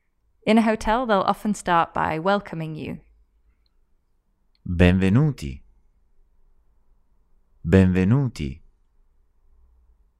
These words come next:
Speaker 2: Benvenuti.
Speaker 1: If they were welcoming Matteo alone, they would say,
Speaker 2: "Benvenuto. Benvenuto.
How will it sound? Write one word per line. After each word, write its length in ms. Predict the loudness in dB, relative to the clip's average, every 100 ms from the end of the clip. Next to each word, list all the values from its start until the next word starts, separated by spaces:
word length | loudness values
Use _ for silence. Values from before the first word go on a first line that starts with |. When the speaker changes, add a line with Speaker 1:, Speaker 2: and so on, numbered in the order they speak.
| _ _ _ _ 4
Speaker 2:
Benvenuti. 880 | 6 6 2 0 -2 -4 -12 -14 -16 _ _ _ _ _ _ _ _ _ _ -4
Speaker 1:
If 140 | -2
they 140 | 0
were 340 | 0 0 0 0
welcoming 540 | 0 -2 -4 -6 -4
Matteo 640 | -6 -6 -4 -4 -2 -6 -6
alone, 760 | -6 -4 -4 -6 -4 -4 -4 _ -8
they 140 | -6
would 220 | -6 -10
say, 460 | -10 -8 -6 -8 -10 _ _ _ _ _ _ _ _ _ _ _ _
Speaker 2:
"Benvenuto. 800 | 2 4 4 0 -2 -4 -6 -10 -10 _ _ _ _ _ _ _ _ _ _ _ _ _ _ _ _ _ _ _ 4
Benvenuto. 800 | 4 4 0 -2 -2 -6 -10